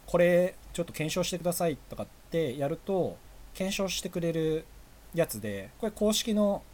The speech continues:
あの、放送になってて、<clears throat> あの、Jリーグの審判団の偉い人とか、Jリーグの、なんか、あの、副理事長かなんかの人かなが、あの、い-、一緒にブイティーアール見て、「この判断は合っていた、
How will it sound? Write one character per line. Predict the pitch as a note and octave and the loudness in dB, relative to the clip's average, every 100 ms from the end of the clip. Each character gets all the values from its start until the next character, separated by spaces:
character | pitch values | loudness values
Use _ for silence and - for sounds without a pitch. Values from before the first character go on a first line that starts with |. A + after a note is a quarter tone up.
| - | -2
あ | E3 | 0
の、 | |
放 | D#3 E3+ | 2 0
送 | E3 E3 | 0 0
に | |
な | E3 | -2
っ | |
て | - A2 | -4 -8
て、 | A2+ A2 G2 - - - - - | -6 -8 -10 -16 -20 -20 -20 -4
<clears throat> | - G#3 - - | -2 -2 -4 -4
あ | D#3 | -2
の、 | C#3 | 0
J | E3+ F#3 | 0 2
リ | G#3 | 2
ー | |
グ | F#3+ | 0
の | B2 | -2
審 | - D3+ | -2 2
判 | E3 D3+ | 2 2
団 | A#2 G#2+ | 0 -2
の | G#2+ G#2 - | -4 -6 -4
偉 | B2+ | -2
い | D3 | -2
人 | - G#2 | -4 -10
と | A#2 | -2
か、 | E3+ F3 G2+ - - - - - | 2 2 0 -6 -20 -20 -20 -8
J | D3+ | -6
リ | D3+ D#3 | -4 -4
ー | |
グ | C3+ | -4
の、 | G#2+ | -4
な | G2+ | -6
ん | G2 | -10
か、 | F#2+ | -10
あ | F#2+ | -12
の、 | F#2 F#2 F#2 - - - - - | -12 -12 -14 -16 -16 -16 -16 -10
副 | - F#3 | -4 -2
理 | F#3+ | -2
事 | G3 | -4
長 | - A#2+ | -4 -4
か | G2 | -6
な | G2 | -10
ん | G#2 | -10
か | G#2 F#2 | -12 -12
の | G#2 | -12
人 | - A#2+ | -12 -12
か | - | -12
な | A2+ G#3 - - - - - | -12 -12 -16 -20 -20 -20 -2
が、 | A3 A3 - - - | 4 4 2 -8 -6
あ | C#3 | -2
の、 | C3 B2+ B2 | 0 -2 -2
い-、 | C#3 - - | -6 -10 -8
一 | C3+ | -4
緒 | D#3 | -2
に | C#3 | -2
ブ | C#3 | -4
イ | |
テ | C3+ | -2
ィ | C#3+ | -2
ー | |
ア | |
ー | B2+ | -2
ル | |
見 | A#2 | -4
て、 | - G#3 D#3 - - - | -4 -2 -2 -4 -16 -8
「こ | C#3 | -4
の | C3 | 0
判 | D3 | 0
断 | C3 A2+ | 0 -2
は | G#2+ A#2+ | -4 -8
合 | |
っ | |
て | - A2+ | -10 -10
い | G2 | -10
た、 | G2 F#2 | -10 -14